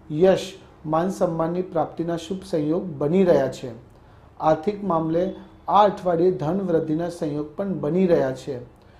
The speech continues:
કોઈ બે રોકાણો દ્વારા સારી ધન પ્રાપ્તિ થશે. પરિવારમાં જશ્નનો માહોલ રહેશે.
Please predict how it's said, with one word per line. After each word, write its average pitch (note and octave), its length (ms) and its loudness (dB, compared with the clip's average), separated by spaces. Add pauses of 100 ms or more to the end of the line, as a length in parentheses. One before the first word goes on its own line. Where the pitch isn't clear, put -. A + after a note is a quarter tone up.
(240)
કોઈ F#3 180 2
બે E3+ 300 4
રોકાણો E3 440 0
દ્વારા D#3+ 360 0
સારી E3 380 -2
ધન D#3 220 -2
પ્રાપ્તિ D3+ 420 -2
થશે. D3+ 460 -4 (760)
પરિવારમાં E3+ 720 4 (320)
જશ્નનો D3+ 480 -4
માહોલ C3+ 400 -2
રહેશે. E3 420 -2